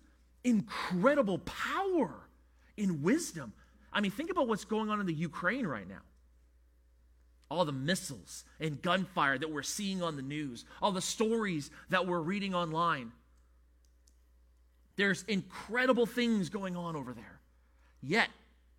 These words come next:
even though many of us may never experience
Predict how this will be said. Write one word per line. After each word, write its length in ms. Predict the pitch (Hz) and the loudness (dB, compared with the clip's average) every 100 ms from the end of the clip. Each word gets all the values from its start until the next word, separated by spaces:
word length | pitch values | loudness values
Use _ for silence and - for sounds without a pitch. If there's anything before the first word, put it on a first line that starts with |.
| _ _ _ _ _ _ _ _ _ _ - | _ _ _ _ _ _ _ _ _ _ -4
even 300 | 175 190 175 | -2 0 0
though 140 | 160 | 0
many 300 | 147 156 170 | -2 -2 -2
of 100 | 147 | -4
us 180 | 147 147 | -4 -6
may 100 | 139 | -6
never 240 | 139 139 | -4 -4
experience 720 | - - - 147 143 139 135 | -6 -10 -8 -4 -4 -4 -8